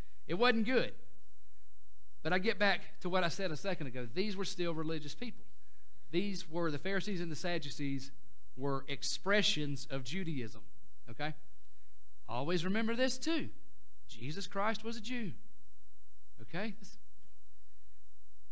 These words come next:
but anyway, the Pharisees and the Sadducees were different expressions of Judaism, just like we have Christianity today,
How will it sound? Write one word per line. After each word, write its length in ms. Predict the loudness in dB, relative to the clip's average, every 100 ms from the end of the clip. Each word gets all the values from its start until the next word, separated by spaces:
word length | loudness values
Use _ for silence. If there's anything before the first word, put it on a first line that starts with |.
| 0 0 0
but 120 | 2 2
anyway, 280 | 2 2
the 120 | 0 0
Pharisees 560 | 0 2 2 0 0
and 100 | 0
the 40 | 0
Sadducees 580 | 0 0 0 0 0 0
were 100 | 0
different 360 | -2 -2 -2
expressions 580 | -2 -2 -2 -2 -2 -2
of 80 | -2
Judaism, 560 | -2 0 0 -2 -2 -2
just 180 | -2 0
like 160 | 0 0
we 100 | 0
have 160 | 0
Christianity 720 | -2 -2 0 0 0 0 -2
today, 420 | -2 -2 -2 -2